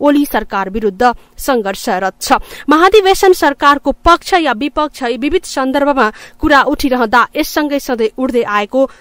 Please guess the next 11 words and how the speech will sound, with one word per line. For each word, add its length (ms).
साझा 520
एवं 280
मौसमी 480
सवाल 340
हो 240
महिला 380
एवं 280
समावेशी 640
नेतृत्व, 520
जुन 200
अधिकार 460